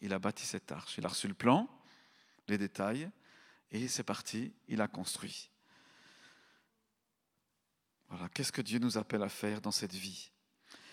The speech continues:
Sans la crainte de Dieu, on peut pas être sanctifié.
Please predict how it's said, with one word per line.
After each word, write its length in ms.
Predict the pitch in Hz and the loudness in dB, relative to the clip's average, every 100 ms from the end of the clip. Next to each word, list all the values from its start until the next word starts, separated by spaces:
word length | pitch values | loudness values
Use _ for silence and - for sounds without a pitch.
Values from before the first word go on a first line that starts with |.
| - - - | -20 -20 -10
Sans 240 | - - 160 | 2 8 10
la 120 | 151 | 8
crainte 280 | - 147 131 | 6 2 4
de 100 | 123 | 2
Dieu, 420 | 104 123 135 170 - - - | 4 4 4 2 -6 -20 -8
on 80 | 113 | 2
peut 120 | 113 | 2
pas 120 | 110 | 6
être 100 | 131 | 6
sanctifié. 680 | - 123 - 117 - 98 92 | 6 2 0 -2 0 0 -2